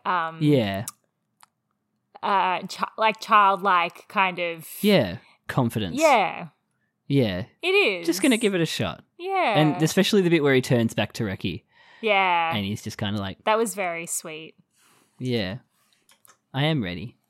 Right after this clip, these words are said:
Speaker 2: And it was just like, it was really nice delivery as well.
Speaker 1: I thought so, yeah. Howard's, yeah.
Speaker 2: Mm,
Speaker 1: I really
Speaker 2: yeah.
Speaker 1: liked that.
Speaker 2: Yeah. And it, it, it felt really, like, grounded. And it's like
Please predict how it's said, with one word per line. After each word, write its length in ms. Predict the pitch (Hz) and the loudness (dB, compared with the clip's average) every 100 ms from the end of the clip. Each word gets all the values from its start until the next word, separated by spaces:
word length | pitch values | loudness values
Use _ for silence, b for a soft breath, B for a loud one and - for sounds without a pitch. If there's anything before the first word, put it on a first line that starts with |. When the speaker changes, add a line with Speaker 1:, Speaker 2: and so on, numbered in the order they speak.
| _ | _
Speaker 2:
And 120 | 127 | -2
it 60 | 143 | 0
was 140 | 147 | 0
just 140 | 175 170 | 0 2
like, 180 | 170 147 | 2 2
it 80 | 143 | 2
was 180 | 139 131 | 2 4
really 220 | 147 139 | 4 4
nice 200 | 120 110 | 2 0
delivery 440 | - 101 95 98 82 | -4 -8 -6 -8 -10
as 120 | 90 | -12
well. 220 | 82 87 _ _ _ B B B B | -12 -12 _ _ _ B B B B
Speaker 1:
I 160 | 254 240 | 2 2
thought 220 | 247 247 226 | 2 -2 0
so, 120 | 226 | -2
yeah. 280 | 202 202 196 | 0 -2 -2
Howard's, 680 | 202 196 214 330 415 - | 0 0 0 -2 -6 -6
yeah. 380 | 226 208 202 175 | -4 -2 -2 -4
Speaker 2:
Mm, 100 | 190 - | -6 -2
Speaker 1:
I 80 | 214 | 0
really 220 | 214 214 | 0 -2
Speaker 2:
yeah. 60 | 202 | -4
Speaker 1:
liked 280 | 165 - | -6 -8
that. 320 | 170 156 - _ _ _ _ _ _ _ _ - | -10 -10 -12 _ _ _ _ _ _ _ _ -2
Speaker 2:
Yeah. 280 | 160 90 90 - - | 0 0 -4 -14 -2
And 160 | 135 147 | 0 2
it, 260 | 143 - | 0 2
it, 240 | 143 131 143 | 0 0 0
it 120 | 139 | 0
felt 200 | 139 131 | 2 2
really, 280 | 143 139 127 | 4 2 2
like, 240 | 110 101 | 0 -6
grounded. 640 | - 101 101 127 180 202 - | -8 -6 -2 0 -2 -4 -6
And 160 | 113 | -6
it's 160 | 104 - | -6 -4
like 300 | 117 104 | -4 -4